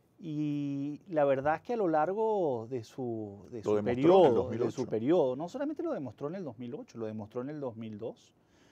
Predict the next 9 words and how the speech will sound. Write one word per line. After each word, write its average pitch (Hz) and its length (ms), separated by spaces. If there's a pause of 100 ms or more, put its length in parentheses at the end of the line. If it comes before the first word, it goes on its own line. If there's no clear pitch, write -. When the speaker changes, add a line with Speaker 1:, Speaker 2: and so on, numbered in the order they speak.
(340)
Speaker 1:
lo 135 160
demostró, 120 680
lo 127 200
demostró 113 380
en 135 80
el 143 100
dos 110 120
mil 107 200
cuatro 151 400